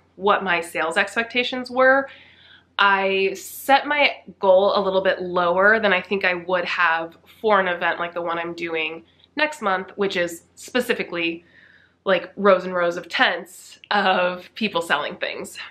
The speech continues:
because it's, it's just a different expectation from the shopper,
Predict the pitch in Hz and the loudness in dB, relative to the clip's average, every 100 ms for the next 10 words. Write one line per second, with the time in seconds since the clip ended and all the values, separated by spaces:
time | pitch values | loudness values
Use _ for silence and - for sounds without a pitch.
0 | _ 226 220 190 180 185 - - - _ | _ -4 0 0 0 -4 -8 -16 -20 _
1 | - 262 - - 240 - 302 220 214 208 | -4 -4 -2 -2 -2 -2 -8 -4 -2 0
2 | 208 - 180 - 175 - 160 - 202 202 | -2 -4 -12 -6 -8 -6 -8 -6 -6 -6
3 | - 165 170 170 151 - - - 254 339 | -2 -2 -2 -6 -6 -4 -4 2 4 4
4 | 349 | 0